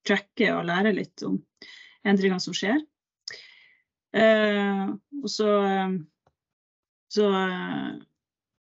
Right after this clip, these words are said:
er det jo også integrert i mye av, ja, programvaren til Garmin og Polar nå, og begynner å få,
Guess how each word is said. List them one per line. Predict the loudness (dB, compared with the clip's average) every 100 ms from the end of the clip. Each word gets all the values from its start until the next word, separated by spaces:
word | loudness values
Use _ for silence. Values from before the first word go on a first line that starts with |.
| _ _ _ -2
er | 0
det | 0
jo | -2 -6
også | -2 -2
integrert | -2 -6 -4 0 0 0 -6
i |
mye | -6 -4 -4
av, | -4 -6 -10 -10
ja, | -10 -12 _ -4
programvaren | 0 0 0 0 -2 -2
til | -4
Garmin | -4 -2 -2 -2 -4
og | -4
Polar | -2 0 0
nå, | -2 -2
og | -2
begynner | -2 -4
å |
få, | -6 -4